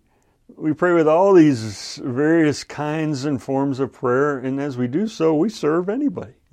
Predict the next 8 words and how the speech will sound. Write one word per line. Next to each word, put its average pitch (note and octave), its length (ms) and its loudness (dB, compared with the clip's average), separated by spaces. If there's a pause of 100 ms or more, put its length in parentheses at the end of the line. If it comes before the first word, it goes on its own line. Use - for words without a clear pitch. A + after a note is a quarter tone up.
(140)
We C#3 200 0
pray D3+ 400 4
for F3+ 300 -4
all. A#3 300 -8 (320)
We C3 140 0
pray C#3 260 2
for - 240 -4
everybody B2+ 680 -4